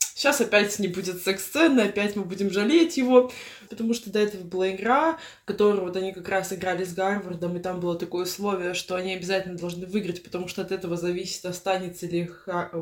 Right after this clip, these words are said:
господи, Хантер, э, в университете. А, и тоже тут такой момент был интересный в плане того, насколько, э, Чейз готов был просто абсолютно всем пожертвовать ради Хантер, готов был отказаться от спорта, от университета. Я такая:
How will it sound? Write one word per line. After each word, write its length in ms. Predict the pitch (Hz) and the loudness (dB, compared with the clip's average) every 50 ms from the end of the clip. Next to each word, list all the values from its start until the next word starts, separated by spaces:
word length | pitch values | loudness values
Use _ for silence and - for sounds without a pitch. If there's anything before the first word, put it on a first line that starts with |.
| 151 | -8
господи, 420 | 147 139 156 - - 156 143 147 151 | -8 -12 -16 -16 -18 -16 -14 -14 -12
Хантер, 480 | - - 202 190 180 175 - 170 160 156 | -4 -2 -2 -2 -2 -2 -6 -6 -4 -4
э, 200 | 151 156 156 151 | -2 -2 -2 -2
в 80 | 151 160 | -4 -6
университете. 880 | 175 175 175 196 196 - - 202 - 262 302 440 466 453 403 370 392 - - - - - - - - - - - - - - | -6 -6 -6 -6 -8 -8 -10 -8 -6 -2 0 0 0 2 0 -2 -2 -4 -10 -14 -16 -16 -16 -16 -16 -16 -16 -18 -18 -8 0
А, 240 | - 226 220 214 202 | 4 6 8 8 8
и 100 | - - | 6 4
тоже 280 | 233 - 381 370 285 - | 4 6 6 6 6 4
тут 160 | - 202 - | 0 -2 -2
такой 240 | 233 233 - 220 208 | -2 4 6 6 6
момент 380 | 208 208 202 196 226 294 320 - | 6 4 4 4 4 2 4 2
был 160 | 240 220 185 | 2 2 2
интересный 640 | - - 196 196 - 208 202 190 202 214 - 202 196 | 0 -2 -4 -2 -2 -2 0 0 0 0 -4 -8 -8
в 40 | - | -6
плане 260 | - 180 185 185 185 | -4 -2 -2 -2 -2
того, 320 | 185 185 180 180 180 190 | -2 -2 -2 2 2 0
насколько, 880 | 190 180 175 180 - - 190 185 190 202 202 - 190 185 175 165 - - - | 0 0 -4 -8 -6 -4 -2 -2 -2 -4 -4 -2 0 0 2 0 -2 -2 -2
э, 520 | - 175 170 170 170 170 170 170 170 170 170 | -2 0 0 0 2 2 2 2 2 0 0
Чейз 360 | - 185 185 196 196 196 - | 0 2 2 2 2 0 -4
готов 400 | 170 175 170 180 185 190 180 170 | -6 -2 0 2 2 2 2 0
был 200 | 165 185 180 180 | -2 -2 -4 -4
просто 360 | 180 165 165 170 170 170 - 165 | 0 2 2 2 2 0 -2 -2
абсолютно 540 | 165 - - 160 165 185 185 180 - 170 170 | -2 -2 -4 -2 -2 -2 -4 -4 -6 -8 -6
всем 320 | 170 - - 185 170 175 | -6 -4 0 0 0 0
пожертвовать 680 | - 160 165 160 165 160 165 160 - 160 147 156 - | 0 -2 0 2 2 0 0 -4 -8 -8 -8 -8 -8
ради 260 | 156 156 156 151 160 | -4 -6 -4 -4 -4
Хантер, 600 | 156 - 180 190 240 320 339 - 285 262 269 262 - - - - - _ | -6 -2 0 2 2 2 2 0 0 0 0 -2 -6 -14 -20 -20 -16 _
готов 260 | - 185 180 190 180 | -2 0 0 0 0
был 120 | 170 175 175 | 2 2 2
отказаться 540 | 170 175 - 180 175 180 170 170 170 160 | 2 2 -2 -4 0 0 0 0 0 -2
от 100 | 165 165 | -4 -4
спорта, 500 | - - _ 196 214 233 240 233 - 180 | -6 -4 _ 2 4 4 4 2 0 -2
от 100 | 175 180 180 | -2 -2 -2
университета. 880 | 175 170 165 175 175 175 - 185 170 - - 185 208 233 233 226 - | -2 -2 -2 -2 -4 -4 -6 -6 -6 -2 2 4 4 4 4 2 0
Я 120 | 170 165 175 | -2 -2 -4
такая: 520 | 170 170 165 175 165 165 165 165 160 165 | -4 -6 -4 0 4 4 4 4 4 0